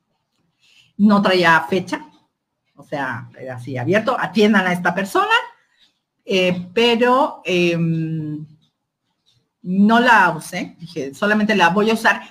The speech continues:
en caso de que no me diga no", porque es lo que yo quería que me dijeran, "¿Sabe qué? Usted no es candidata, o sí es candidata", o, pero que me lo dijeran en mi cara, no estar yo imaginando que,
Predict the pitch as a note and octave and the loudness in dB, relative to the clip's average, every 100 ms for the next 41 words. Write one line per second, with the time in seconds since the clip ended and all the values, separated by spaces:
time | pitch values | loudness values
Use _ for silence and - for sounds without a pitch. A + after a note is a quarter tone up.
0 | - G#3+ A3 B3 C4+ C4 A3+ A3+ A#3+ A#3+ | -2 0 4 2 2 -2 -2 0 0 0
1 | A3+ A3+ A3 B3 C#4 D#4 - F3+ B3 B3+ | 2 2 2 4 4 4 2 -4 -6 -4
2 | C#4 D#4 D#4 G4+ G#4+ A4+ G4 G4+ B3+ A#3 | -4 -2 -4 -4 -4 -4 -4 -6 -6 -2
3 | A3+ - - - G4+ G4 F4+ - E4+ E4 | -4 -4 -6 -4 -2 -2 -6 -6 -8 -8
4 | - F#3+ G3 F3+ - D#3+ D3 D3+ - - | -8 -4 0 -2 -4 -14 -14 -16 -18 -20
5 | - - A#3 - E3 C#3+ C#3+ C#3 - - | -18 -8 -6 -6 -10 -12 -14 -18 -16 -14
6 | - - _ - F#3 G3+ G3+ G3+ G3 G#3+ | -14 -16 _ -8 -4 -2 -2 -4 -6 -6
7 | G#3+ G3 E3+ D#3 D3+ - F3 D#3 - - | -6 -4 -4 -6 -10 -6 -4 -4 -6 -16
8 | _ _ _ _ _ _ F#3+ G3+ G3+ F#3+ | _ _ _ _ _ _ -2 -2 -2 -4
9 | E3 F3 E3 D#3+ - D#3+ E3 F3 E3 D3+ | -4 -6 -6 -6 -6 -8 -10 -10 -12 -14
10 | _ | _